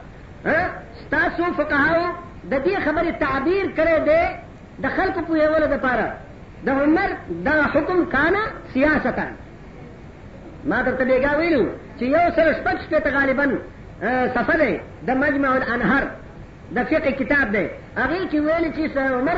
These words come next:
رضی الله تعالی عنه چې دا کوم حکم کړی دی، نو دا سیاستن حکم و. چې هلکه که تا سیاستن وویله، مولوي عبدالهادي ورته ماشاءالله وویله، نو څه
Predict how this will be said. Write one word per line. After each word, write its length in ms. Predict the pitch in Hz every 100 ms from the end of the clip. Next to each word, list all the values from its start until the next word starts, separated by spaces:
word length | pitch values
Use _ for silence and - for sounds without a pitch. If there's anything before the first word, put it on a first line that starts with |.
| 339
رضی 140 | 294
الله 200 | 285 277 269
تعالی 200 | 262 262
عنه 240 | 294 277
چې 60 | 262
دا 140 | 254 247
کوم 100 | 262
حکم 340 | 240 247 226
کړی 200 | 208 269 302
دی، 100 | 349 762 - - 185
نو 140 | 269
دا 160 | 277 330 -
سیاستن 500 | 330 320 - 311 403 294
حکم 240 | 269 226 170
و. 60 | 120 - - - - -
چې 40 | 240
هلکه 240 | 311 349
که 80 | 285
تا 160 | 254 349 -
سیاستن 440 | 285 262 269 339
وویله، 280 | 320 269 311
مولوي 220 | 294 262
عبدالهادي 400 | 226 240 220 240
ورته 200 | 302 269
ماشاءالله 500 | 240 226 233 220 285
وویله، 280 | 240 226 247
نو 80 | 269
څه 140 | 311